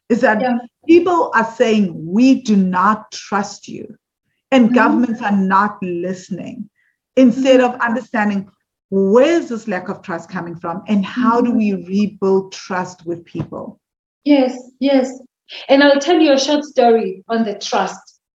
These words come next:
Speaker 2: So, because we had trust issues with A R Vs too. We have,
Speaker 1: Yeah.
Speaker 2: we had trust issues with H I V prevention,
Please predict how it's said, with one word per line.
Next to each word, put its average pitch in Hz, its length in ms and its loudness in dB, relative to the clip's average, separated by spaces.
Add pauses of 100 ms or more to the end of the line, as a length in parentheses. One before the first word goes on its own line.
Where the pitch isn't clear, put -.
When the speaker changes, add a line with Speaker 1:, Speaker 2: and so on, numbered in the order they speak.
(120)
Speaker 2:
So, 240 640 2
because 240 300 0
we 233 100 0
had - 180 -4
trust - 360 -2
issues 208 600 -6
with 190 160 -6 (280)
A 196 80 0
R 185 140 0
Vs 170 400 -8
too. - 360 0 (300)
We 247 120 4
have, 220 220 6
Speaker 1:
Yeah. 196 160 -2
Speaker 2:
we 240 120 -2
had 247 160 -4 (140)
trust 330 300 -6
issues 240 400 -4
with 202 160 2 (120)
H 220 200 2
I 202 140 2
V 202 180 -2
prevention, 196 760 -4